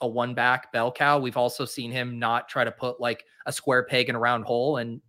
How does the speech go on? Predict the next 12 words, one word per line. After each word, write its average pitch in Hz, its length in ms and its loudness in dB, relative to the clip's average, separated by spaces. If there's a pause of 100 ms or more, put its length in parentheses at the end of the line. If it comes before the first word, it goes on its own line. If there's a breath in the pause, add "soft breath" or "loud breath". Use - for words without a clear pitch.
you 143 100 -2
know, 123 100 0
Royce 135 240 0
Freeman 135 360 -2
and 120 80 -4
Darrell 120 220 2
Henderson 127 460 -2
were 113 80 -6
pretty 202 400 -2
evenly 143 420 -2
splitting 113 520 -6 (360)
work, 113 460 0